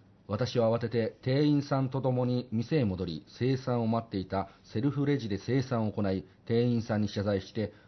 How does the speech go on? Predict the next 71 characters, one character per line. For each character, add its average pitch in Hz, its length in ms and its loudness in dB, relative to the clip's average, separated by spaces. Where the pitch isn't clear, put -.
事 120 240 -4
な 98 120 -2
き 120 160 -6
を 101 120 0
得 78 80 -4
ま 76 80 -6
し - 100 -10
た。 73 160 -10
店 160 200 6
員 156 120 4
さ 156 120 2
ん 147 80 4
も 143 80 4
私 139 260 2
の 147 100 2
こ 143 100 -2
と 135 140 4
を 104 40 0
ほ 139 160 -2
ぼ 139 120 0
ほ 143 120 0
ぼ 143 120 0
毎 151 200 4
日 135 220 0
買 113 160 0
い - 20 2
物 113 180 2
し 107 100 -8
て 113 80 -2
い 107 60 0
る 98 60 -2
常 110 240 0
連 120 160 0
と 113 100 -2
認 107 200 0
識 - 180 -8
し - 80 -8
て 113 60 -4
い 104 80 -4
た 104 100 -2
の 92 100 -2
で、 82 220 -4
悪 131 280 -2
意 120 60 2
な 107 120 2
ど 101 120 0
な 120 140 2
い 123 100 0
と 98 80 -4
分 92 100 -2
か 123 100 -4
っ - 60 -4
て - 100 -10
く 95 140 -10
れ 90 80 -6
て 90 100 -10
い 95 100 -4
た 95 120 -2
よ 90 120 -2
う 78 40 -4
で 71 80 -8
し - 100 -14
た。 73 160 -6
し - 140 -14
か 120 100 2
し、 - 200 -10
こ 117 100 -2
れ 117 80 4
が 110 120 2
も 101 160 0
し - 220 -10